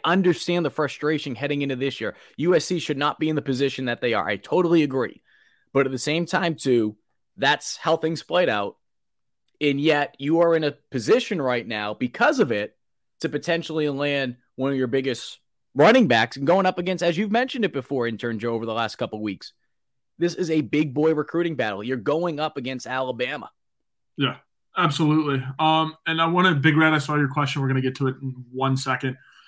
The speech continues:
Speaker 2: Um, but no, Mike, I, I think if Daniel Hill is another one of those guys, if you can get him, win a big boy recruiting battle, I think it sends shockwaves around the rest of the recruiting class. Um, I, I know these guys are looking at who,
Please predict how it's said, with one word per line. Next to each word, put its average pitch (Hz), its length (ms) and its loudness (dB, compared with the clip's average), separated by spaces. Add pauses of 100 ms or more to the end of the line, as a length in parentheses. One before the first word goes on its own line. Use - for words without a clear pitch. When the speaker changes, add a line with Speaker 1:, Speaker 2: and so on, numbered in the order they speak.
(280)
Speaker 2:
Um, 143 380 4
but 147 120 -2
no, 151 220 4
Mike, 143 220 4
I, 156 140 0 (120)
I 147 80 2
think 175 240 0
if 147 320 2 (160)
Daniel 160 320 2
Hill 143 240 4
is 135 140 0
another 131 340 0
one 135 120 0
of 131 60 -4
those 127 140 -4
guys, 131 220 -2
if - 120 -14
you 131 60 -8
can 131 140 -6
get 135 160 -2
him, 131 360 0
win 156 200 2
a 151 40 2
big 143 240 0
boy 147 140 2
recruiting 143 460 0
battle, 127 240 0
I 123 80 -4
think 131 200 -10
it 127 80 -10
sends 135 360 -8 (500)
shockwaves 135 520 -2
around 139 360 0
the 135 80 -2
rest 143 280 -2
of 131 100 -6
the 131 80 -8
recruiting 160 420 -4
class. 110 480 -6 (120)
Um, 139 360 -4
I, 147 140 -4 (260)
I 156 180 -2
know 151 440 4
these 127 220 -2
guys 131 340 4
are 120 180 -10
looking 139 360 -4
at 123 220 0 (340)
who, 135 440 -14